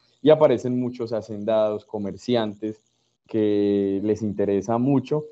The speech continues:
porque finalmente cuando hablamos de colonización, podemos hablar de muchas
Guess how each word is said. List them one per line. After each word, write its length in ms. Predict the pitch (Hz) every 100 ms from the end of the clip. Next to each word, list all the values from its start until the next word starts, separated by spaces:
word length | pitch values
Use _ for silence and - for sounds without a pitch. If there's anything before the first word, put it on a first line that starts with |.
| _ _ _
porque 300 | 165 - 135
finalmente 540 | 135 135 143 160 160
cuando 240 | 160 147 123
hablamos 280 | 120 143
de 100 | 143
colonización, 960 | 135 117 110 107 110 107 143 143 156 170 _ _ _ _ -
podemos 340 | 123 127 143
hablar 280 | 135 113 104
de 100 | 123
muchas 720 | 131 127 - 127 123 - -